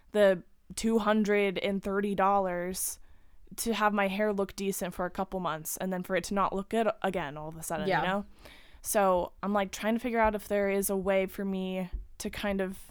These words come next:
Speaker 1: have the best of both worlds,
Speaker 2: Mm-hmm.
Speaker 1: which maybe that's something I will talk to my hairstylist about in the future and, like, buy better shampoo and conditioner rather than spending all my money on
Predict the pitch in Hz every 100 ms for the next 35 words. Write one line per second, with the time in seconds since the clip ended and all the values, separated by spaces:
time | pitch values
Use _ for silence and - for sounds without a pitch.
0 | - - 202 190 190 196 - 226 214 220
1 | 226 220 220 190 175 160 175 - - -
2 | 190 190 - - - 202 202 202 185 202
3 | 202 196 196 185 175 - _ _ - -
4 | - 190 190 185 180 180 175 185 - 180
5 | 175 175 170 170 175 170 185 180 180 175
6 | 175 165 151 - - - - - _ -
7 | - - - - - - 185 196 196 196
8 | 190 208 208 208 208 196 - 214 208 226
9 | 214 226 240 247 214 202 190 190 185 190
10 | 185 190 185 185 - 202 190 185 180 185
11 | 190 196 190 185 180 175 175